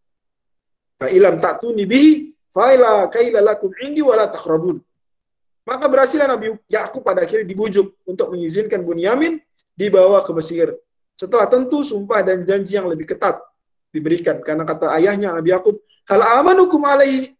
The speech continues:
illa kama amintukum ala akhihi min qabl." Bagaimana mungkin aku percayakan kalian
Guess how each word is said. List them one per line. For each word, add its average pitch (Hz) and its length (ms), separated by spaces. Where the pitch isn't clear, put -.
illa 214 320
kama 214 320
amintukum 294 480
ala 226 320
akhihi 262 240
min 269 160
qabl." 311 360
Bagaimana 294 440
mungkin 370 280
aku 339 400
percayakan 302 640
kalian 302 400